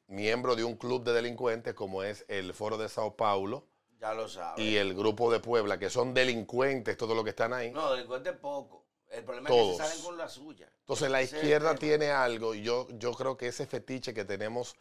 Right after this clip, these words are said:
Speaker 1: que tiene la clase media de presumirse de izquierda, porque quiere ser noble, porque
Speaker 2: Pero
Speaker 1: nosotros queremos, queremos ser
Speaker 2: pero hay
Speaker 1: moralmente superiores y vaina.
Speaker 2: Ahí sale un artículo de Narciso de Co-, de Narciso de Conde,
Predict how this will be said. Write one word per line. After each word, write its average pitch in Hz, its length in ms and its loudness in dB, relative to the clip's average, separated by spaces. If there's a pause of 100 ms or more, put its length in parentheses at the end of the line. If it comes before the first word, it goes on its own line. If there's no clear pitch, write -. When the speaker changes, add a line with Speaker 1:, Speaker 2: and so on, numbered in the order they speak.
(320)
Speaker 1:
que 107 140 -6
tiene 117 260 0
la 123 140 2
clase 120 340 0
media 110 400 2
de 95 100 0
presumirse 104 600 -8
de 117 80 -4
izquierda, 110 500 0
porque 90 160 -6
quiere - 160 -10
ser 107 220 -12
noble, 113 640 -12 (540)
porque 165 180 -8
Speaker 2:
Pero 151 140 0
Speaker 1:
nosotros 165 260 0
queremos, 165 360 4
queremos 160 360 4
ser 165 480 2
Speaker 2:
pero 165 160 6
hay 185 200 8
Speaker 1:
moralmente 185 760 10
superiores 165 720 6
y 160 40 4
vaina. 131 440 6
Speaker 2:
Ahí 190 100 0
sale 208 160 2
un 208 80 2
artículo 190 280 0
de 180 80 0
Narciso 160 280 -6
de 147 100 -2
Co-, 147 200 -12
de 151 100 -14
Narciso 131 360 -10
de 113 60 -10
Conde, 143 380 -14